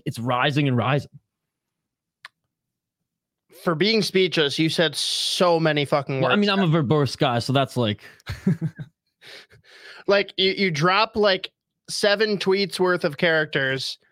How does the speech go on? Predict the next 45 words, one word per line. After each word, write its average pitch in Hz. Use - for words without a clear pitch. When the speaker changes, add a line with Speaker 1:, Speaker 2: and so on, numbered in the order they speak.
Speaker 1:
<laughs> -
Speaker 2:
then 220
say, 226
"I'm 202
speechless," 190
then 190
continue 202
to 175
gush 180
about 143
him 120
Speaker 1:
Well, 240
I -
mean, 262
Speaker 2:
after 254
Speaker 1:
it's -
a 185
Speaker 2:
saying 185
you're 175
Speaker 1:
podcast. 135
Speaker 2:
speechless. 139
Speaker 1:
It's -
a 156
Speaker 2:
Like, 160
Speaker 1:
podcast. 165
I 165
can't 196
just, 190
I 165
can't 208
just 175
be 214
like 175
Speaker 2:
Well, 247
so 254
maybe 254
just 208
leave 226
out 214
the 202
part 202
where 190
you're 156
speechless. -
<laughs> 160